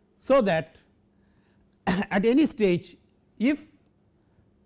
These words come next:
there is a tendency to fail, we know that is going to fail. Then this can include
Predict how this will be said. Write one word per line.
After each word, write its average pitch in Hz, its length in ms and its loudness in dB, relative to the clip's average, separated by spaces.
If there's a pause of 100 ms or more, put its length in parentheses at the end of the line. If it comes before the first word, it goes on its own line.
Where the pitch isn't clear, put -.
(120)
there 165 240 -2
is 240 120 0
a 226 200 0 (1300)
tendency 254 460 0
to 180 120 -2
fail, 165 280 -6 (640)
we 190 200 -2
know 202 400 0 (220)
that 170 140 -2
is 160 60 -2
going 185 200 -2
to 156 80 -6
fail. 113 220 -16 (1500)
Then 220 320 -2 (760)
this - 580 -2
can 185 160 -2
include 196 520 0